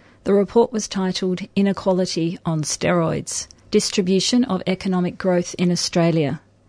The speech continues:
It made two astounding assertions. First, in the ten-year period before the pandemic,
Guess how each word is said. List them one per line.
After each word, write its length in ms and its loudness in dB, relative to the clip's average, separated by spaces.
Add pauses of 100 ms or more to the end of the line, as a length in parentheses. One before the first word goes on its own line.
It 100 0
made 280 2
two 260 4
astounding 540 -2
assertions. 880 -2 (400)
First, 520 0 (520)
in 80 2
the 80 2
ten-year 380 4
period 500 0
before 320 -4
the 80 -2
pandemic, 760 -2